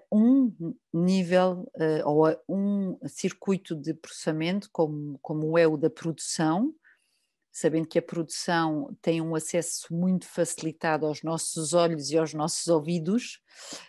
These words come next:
ah, e muito menos o da compreensão, mas a compreensão tem um papel igualmente tão importante quanto, quanto a produção. Ah, menos acessível, mas igualmente tão importante.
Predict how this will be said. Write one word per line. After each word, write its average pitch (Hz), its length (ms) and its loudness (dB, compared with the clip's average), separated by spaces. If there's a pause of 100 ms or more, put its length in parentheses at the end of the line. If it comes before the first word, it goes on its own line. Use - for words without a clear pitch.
(120)
ah, 165 280 6
e 190 100 2
muito 180 360 2
menos 170 340 0
o 165 60 2
da 160 140 2
compreensão, 156 1040 -2
mas 160 480 0
a 185 80 0
compreensão 165 720 -4
tem 190 160 -8
um 180 120 -4
papel 175 500 -2
igualmente 170 500 -4
tão 175 120 0
importante 170 640 -6
quanto, 175 640 -6 (1000)
quanto 175 280 -4
a 170 40 0
produção. 160 640 -4 (840)
Ah, 160 340 0
menos 196 300 2
acessível, 220 680 -4 (100)
mas - 220 -8
igualmente 180 480 -2
tão 185 180 2
importante. 165 720 -4